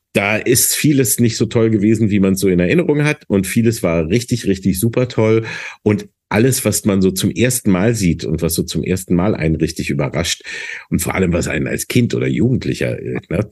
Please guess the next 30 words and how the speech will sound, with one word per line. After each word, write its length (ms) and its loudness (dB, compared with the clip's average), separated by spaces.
was 160 -4
man 120 -2
da 140 0
zum 140 -2
ersten 240 0
Mal 60 0
hat, 160 -4
das 160 -2
hat 180 -6
man 140 2
natürlich 500 0
anders 320 2
im 100 -2
Herzen 440 0
und 160 0
in, 320 2
äh, 240 2
in 240 2
seiner 240 2
Erinnerung, 640 2
als 160 -4
wenn 80 2
man 140 2
sich 160 0
jetzt 200 0
heute 460 2
im 180 4
gesetzteren 600 2
Alter 400 2
daran 520 2